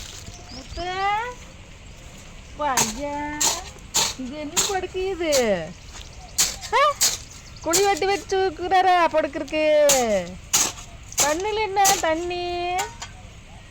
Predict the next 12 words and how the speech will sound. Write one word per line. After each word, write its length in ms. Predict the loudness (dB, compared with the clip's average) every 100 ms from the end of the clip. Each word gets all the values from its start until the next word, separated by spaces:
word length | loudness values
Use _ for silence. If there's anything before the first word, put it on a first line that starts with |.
| -16 -16 -16 -16 -12
ஏப்பா, 360 | -6 -4 0 2 2 2 0 -2 -4 -14 -14 -12 0 0 0 -8 -16 -16 -16 -4 -2 -2 -6 -6
நான் 160 | -2 -2
எங்க 120 | 0
நடுறது 380 | 0 0 0 0
விதைய? 400 | 0 0 0 0 -2 -10 -16 -16 -16 -14 -12 -10 -2
ஆ? 220 | 0 0 -2 -14 -14 -12 -10 -12 -16 -12 -10 -6
ஏற்கனவே 680 | -2 -2 -2 -2 0 0 0
மூணு 280 | 2 2 4
வேளை 260 | 4 4 0 -2 -2 -2 -4 -10 -16 -18 -8
விதையும் 340 | -4 -2 -2
முளைக்க 300 | 0 -2 -2
மாட்டேங்குது. 760 | -2 -2 -2 0 0 -2 -8